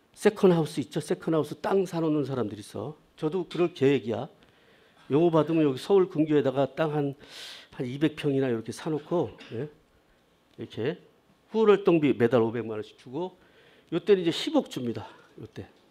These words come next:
집 없는 사람 요때 집 사면 돼. 요거 받아가지고. 예? 그리고, 어, 오피스텔도 주고,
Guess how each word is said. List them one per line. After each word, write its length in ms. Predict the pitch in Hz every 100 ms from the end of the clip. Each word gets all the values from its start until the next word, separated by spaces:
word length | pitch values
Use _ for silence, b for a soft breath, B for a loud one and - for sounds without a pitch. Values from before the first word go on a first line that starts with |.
| _ _ b b b b b
집 260 | - 202 196
없는 280 | 170 202 196
사람 260 | 180 175
요때 200 | 139 151
집 200 | - -
사면 320 | - 143 123 107
돼. 240 | 95 - - _
요거 200 | 123 120
받아가지고. 540 | 120 - - - - - - _ _ _ _ _ _ -
예? 120 | 131 156 _ _ _ _ _ _ b b b b b b
그리고, 520 | 139 151 190 226 160 -
어, 140 | 117 -
오피스텔도 580 | 151 180 - 175 156
주고, 340 | 147 127 180